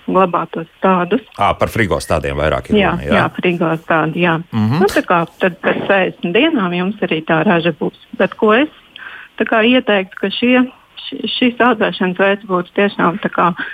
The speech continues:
Speaker 1: vai nu jūs stādat agri pavasarī, vai arī jūs stādat uz rudens ražu.
Speaker 2: Jā, jo, jo tas
Speaker 1: Jo
Speaker 2: arī tas, tas jautājums par to rudens stādīšanu. Nu, k-, kad ir labāk?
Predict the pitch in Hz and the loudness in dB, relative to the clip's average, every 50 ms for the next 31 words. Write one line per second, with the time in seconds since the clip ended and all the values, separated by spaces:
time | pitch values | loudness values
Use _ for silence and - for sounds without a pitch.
0 | - - - - - - - - 196 190 196 196 190 185 185 180 185 180 180 180 | -12 -14 -14 -14 -14 -14 -6 -2 2 2 4 4 4 4 4 4 4 2 2 -2
1 | - - - - - _ _ - - - - 185 170 180 190 185 - - 185 180 | -6 -16 -20 -20 -20 _ _ -20 -10 -4 0 0 2 2 2 2 2 0 0 0
2 | 180 185 - - 262 330 349 330 - - 208 202 190 214 208 208 - _ _ _ | -2 -2 0 2 2 2 2 0 0 0 2 2 2 2 0 -2 -8 _ _ _
3 | _ - - - _ _ - 208 185 180 196 208 220 226 214 202 196 185 180 180 | _ -20 -20 -20 _ _ -10 -4 -2 2 2 2 2 2 2 2 2 2 0 -2
4 | - - - - 175 185 202 185 180 - - - 165 - 185 - 165 160 - - | -4 -6 -2 0 0 0 0 -2 -4 -8 -10 -10 -6 -4 -4 -2 -2 -2 -4 -6
5 | 208 - - - 170 165 160 151 214 240 - _ _ _ _ _ - - - - | -8 -8 -4 -2 0 0 2 2 0 0 -2 _ _ _ _ _ -20 -20 -18 -16
6 | - - - - 104 92 76 82 87 92 - 110 - 180 160 196 - - 104 87 | -16 -10 -4 0 2 2 4 4 2 2 2 2 2 4 4 4 4 2 2 0
7 | 104 - - 101 - 110 107 123 - 104 92 90 - - 101 - 110 101 101 101 | -2 -2 -4 -2 0 2 2 2 2 0 -2 -2 -6 -8 -4 0 2 2 4 4
8 | 101 98 92 90 95 110 143 139 101 90 82 82 - - - 107 120 110 98 87 | 2 0 0 -2 0 0 0 0 0 0 0 -2 -4 -2 0 0 2 2 0 -2
9 | - - 98 87 87 95 127 175 - - - - - 185 143 131 123 117 98 78 | -2 -2 -4 -2 -2 -2 -4 -4 -6 -8 -8 -4 -2 0 0 2 2 2 2 2
10 | 78 73 73 | 0 -2 -2